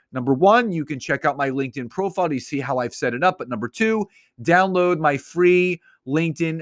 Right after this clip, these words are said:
profile optimizer. Now, the second thing is you must get clear on your ideal client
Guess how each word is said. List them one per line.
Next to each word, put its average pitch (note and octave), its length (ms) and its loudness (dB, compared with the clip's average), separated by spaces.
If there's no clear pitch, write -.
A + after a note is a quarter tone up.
profile C#3+ 680 0
optimizer. A2 640 -2
Now, F3 220 2
the D#3+ 100 -2
second B3 500 0
thing C#3 380 -6
is D3 240 -4
you D#3+ 120 -2
must E3 400 -4
get G3+ 200 -2
clear D#3 440 0
on C3 200 -4
your C3 240 -4
ideal B2+ 460 -2
client A#2 500 -6